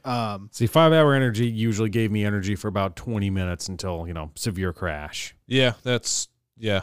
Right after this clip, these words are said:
Speaker 3: about me too.
Speaker 1: Well, that's why you're, like, the person that went
Speaker 2: That's
Speaker 1: with
Speaker 2: why you have to have an engineering shot.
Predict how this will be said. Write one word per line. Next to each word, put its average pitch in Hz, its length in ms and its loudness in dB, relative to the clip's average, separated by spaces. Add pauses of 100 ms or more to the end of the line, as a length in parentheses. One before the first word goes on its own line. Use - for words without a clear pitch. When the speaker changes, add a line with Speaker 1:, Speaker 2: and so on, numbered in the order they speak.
(120)
Speaker 3:
about 92 240 0
me 85 140 -2
too. 80 320 -4
Speaker 1:
Well, 151 500 4
that's 135 580 -4
why 123 640 0 (240)
you're, 120 580 0
like, 113 200 -4
the 117 80 -12
person 120 340 -2
that 110 80 -4
went 113 180 -8
Speaker 2:
That's 147 300 4
Speaker 1:
with 147 40 4
Speaker 2:
why 143 180 8
you 135 160 6
have 117 160 2
to 117 100 2
have 110 160 2
an 110 80 -2
engineering 107 520 2
shot. 82 400 -4